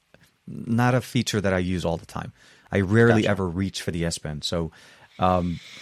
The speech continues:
Speaker 1: I'm, I'm, it's a little bit of a debate, but the T-Mobile variant is what's bugging me now. It's not even Samsung. It's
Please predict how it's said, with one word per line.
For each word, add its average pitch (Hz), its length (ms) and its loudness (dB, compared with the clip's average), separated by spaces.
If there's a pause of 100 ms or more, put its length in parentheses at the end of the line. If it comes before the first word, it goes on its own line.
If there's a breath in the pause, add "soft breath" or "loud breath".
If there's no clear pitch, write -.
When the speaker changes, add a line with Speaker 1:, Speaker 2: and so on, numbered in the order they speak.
Speaker 1:
I'm, 107 160 -2
I'm, 107 220 2 (360)
it's - 120 -6
a 117 60 -2
little 123 160 0
bit 131 100 0
of 110 80 -2
a 104 40 -4
debate, 95 260 -4
but 95 140 -4
the 110 80 0
T-Mobile 123 460 0
variant 92 340 -2
is 82 100 -8
what's 85 140 -6
bugging 82 300 -6
me 85 80 -10
now. 82 140 -6
It's - 140 -6
not 113 100 2
even 113 140 0
Samsung. 104 480 -4
It's - 200 -10